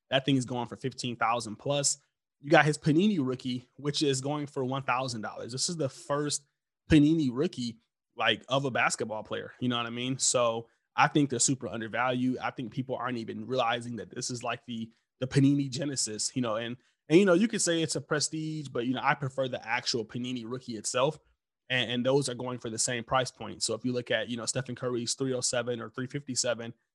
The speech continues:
getting that in a P S A ten for one thousand dollars, this is, like, the official Panini set. It's him in a jersey. It's a much better looking card.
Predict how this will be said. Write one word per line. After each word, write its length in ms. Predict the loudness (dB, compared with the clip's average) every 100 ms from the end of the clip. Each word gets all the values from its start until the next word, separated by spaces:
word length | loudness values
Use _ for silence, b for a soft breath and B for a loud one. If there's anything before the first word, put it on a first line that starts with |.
| _ 4
getting 200 | 8 8
that 180 | 8 4
in 100 | 0
a 20 |
P 220 | -4 -2
S 100 | -2
A 80 | -2
ten 240 | -4 -4
for 140 | -4 -6
one 180 | -6 -2
thousand 360 | -2 -2 -6
dollars, 440 | -6 -6 -6 -8 -6
this 220 | -6 -6
is, 60 |
like, 180 | -6 -8
the 140 | -8 -8
official 580 | -4 -2 0 -2 -4 _ _ _ _
Panini 320 | 6 6 6
set. 320 | 2 4 4 2
It's 200 | -6 -6
him 200 | -2 -2
in 60 | -2
a 80 | -4
jersey. 480 | -4 -2 -4 -6
It's 160 | -6 -8
a 40 |
much 200 | -6 -6
better 180 | -4 -4
looking 260 | -4 -8 -8
card. 420 | -2 0 0 -2